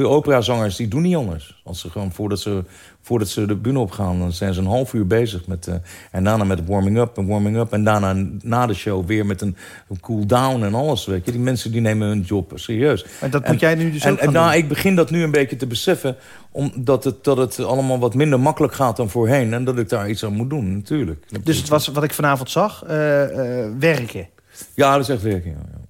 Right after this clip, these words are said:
Speaker 2: En vroeger was het gewoon, eh, lekker zingen?
Speaker 1: Vroeger was het tralala, vlierenfluiten, makkelijk. Alles halen, niks, geen probleem. Pap, jee, hoppa, hoppa. Ja, of je griep hebt of zo, of een keelontstekentje en zo... dan moet je ook weer werken.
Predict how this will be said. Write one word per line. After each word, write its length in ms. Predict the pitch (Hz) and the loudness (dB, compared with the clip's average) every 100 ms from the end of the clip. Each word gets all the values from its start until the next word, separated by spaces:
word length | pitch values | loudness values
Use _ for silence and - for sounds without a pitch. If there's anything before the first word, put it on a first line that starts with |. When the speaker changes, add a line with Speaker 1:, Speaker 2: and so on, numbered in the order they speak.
| - | -10
Speaker 2:
En 220 | 151 156 | -6 -4
vroeger 340 | 127 185 180 185 | -2 -2 0 2
was 200 | 165 156 | 2 0
het 120 | 147 | -2
gewoon, 400 | 160 151 156 147 | 2 4 4 2
eh, 120 | 143 | 2
lekker 240 | 147 147 156 | 4 2 2
zingen? 400 | 135 170 208 277 | 2 2 2 0
Speaker 1:
Vroeger 260 | 143 131 | 0 0
was 180 | 143 139 | 2 0
het 120 | 143 | -2
tralala, 480 | - 139 131 113 98 | 0 2 2 2 0
vlierenfluiten, 720 | 90 135 123 95 104 90 107 | -2 0 0 0 -2 -2 -2
makkelijk. 360 | 110 104 98 85 | -2 0 -2 0
Alles 240 | 117 120 | 0 0
halen, 420 | 110 113 117 120 | 0 0 2 0
niks, 200 | 110 123 | 0 -2
geen 160 | - 110 | -2 -4
probleem. 460 | 95 92 113 110 92 | -4 -2 0 0 0
Pap, 300 | 139 143 139 | 0 0 2
jee, 160 | 190 | 2
hoppa, 460 | 196 185 - 175 143 | 2 0 0 -2 0
hoppa. 500 | 131 190 - 101 90 - - - - - - | -2 -2 -4 -4 -6 -14 -20 -20 -20 -20 -10
Ja, 160 | - 131 | 0 2
of 120 | 123 | 2
je 100 | 139 | 2
griep 340 | 104 104 160 | 0 2 2
hebt 240 | - 120 - | 4 2 0
of 160 | 110 | -2
zo, 180 | - 107 | 0 0
of 120 | 110 110 | 0 0
een 100 | 95 | -2
keelontstekentje 840 | 120 123 117 - 110 92 101 110 | 2 2 2 0 -2 -2 -2 -2
en 80 | 101 | 0
zo... 160 | 107 113 | 0 0
dan 200 | 113 110 | 0 0
moet 140 | 120 | 0
je 80 | 117 | 2
ook 140 | 131 127 | 2 4
weer 140 | 110 | 2
werken. 440 | 98 92 90 156 | 2 0 0 -4